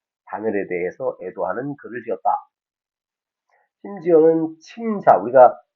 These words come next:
그 자라고 쓰는 거는 여기 의인법이라고 그러는데, 어, 어떤 곳에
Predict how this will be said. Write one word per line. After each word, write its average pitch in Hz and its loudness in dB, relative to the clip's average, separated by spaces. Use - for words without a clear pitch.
그 92 -12
자라고 139 2
쓰는 120 -6
거는 107 -4
여기 92 -20
의인법이라고 110 -2
그러는데, 87 -16
어, - -20
어떤 151 2
곳에 110 -4